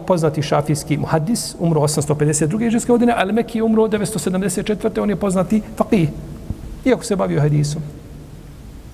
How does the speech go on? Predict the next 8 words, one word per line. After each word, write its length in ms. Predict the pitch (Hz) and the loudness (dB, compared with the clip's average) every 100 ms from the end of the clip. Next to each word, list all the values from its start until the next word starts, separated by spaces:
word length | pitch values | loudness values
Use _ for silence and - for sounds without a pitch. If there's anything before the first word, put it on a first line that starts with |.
| - | -4
I 80 | 226 | 2
El 80 | 208 | 6
Mubarek 400 | 208 202 240 220 - | 6 4 2 0 2
Furi, 240 | 247 170 | 4 6
imate 260 | 202 220 208 | 4 4 4
dvojicu, 380 | 202 202 - | 4 2 0
imate 380 | 190 202 - 202 - - - | 2 2 2 0 -2 -14 -8
autora 460 | 190 214 - 202 208 | 0 0 2 0 0